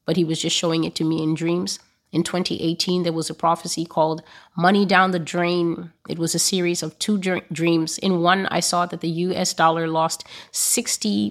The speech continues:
percent of its value. Sixty percent of the money bottomed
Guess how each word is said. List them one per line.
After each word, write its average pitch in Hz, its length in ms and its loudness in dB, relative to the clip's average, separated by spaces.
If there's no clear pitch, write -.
percent 165 600 -2
of 165 160 -4
its - 240 -6
value. 156 500 0
Sixty - 580 2
percent 180 440 -2
of 170 140 -4
the 160 60 -2
money 165 340 0
bottomed 156 640 0